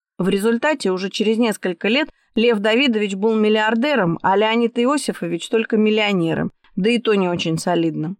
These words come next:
Вот этого Френкель не мог простить своему бывшему другу никогда. Когда люди такого масштаба ссорятся, то чаще всего из-за огромных денег. Спасибо, что сообщили. Теперь буду знать.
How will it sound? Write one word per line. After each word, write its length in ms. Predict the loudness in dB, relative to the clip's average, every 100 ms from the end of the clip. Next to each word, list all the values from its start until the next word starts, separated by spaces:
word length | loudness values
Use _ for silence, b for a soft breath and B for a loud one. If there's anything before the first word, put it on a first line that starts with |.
| b b
Вот 220 | -2 0 0
этого 300 | -2 -2 -2
Френкель 480 | 0 0 0 0
не 140 | 2 2
мог 240 | 2 0
простить 420 | -2 -4 -2 -4
своему 380 | -2 -4 -2 -2
бывшему 500 | 0 0 0 -4 -2
другу 320 | 0 -2 0
никогда. 600 | -2 -2 -2 -2 -2 -4 -4 b b b
Когда 260 | -2 2
люди 240 | 2 2 0
такого 400 | -2 0 0 2
масштаба 480 | 0 0 -2 -2 -2
ссорятся, 640 | -2 -2 0 -2 -4 -12 -12 _ -4
то 100 | -2
чаще 380 | 0 -2 0 -4
всего 340 | -4 -4 -2
из-за 280 | -2 -2 -2
огромных 480 | 0 0 2 0 -2
денег. 400 | -2 -4 -4 -8 _ _ _
Спасибо, 640 | -6 -2 -2 -2 -2 -2
что 180 | -2 -4
сообщили. 760 | -2 -4 -2 -4 -2 -2 -4 -6 _ _
Теперь 360 | -4 0 0 0
буду 300 | 0 0 2
знать. 420 | 2 2 0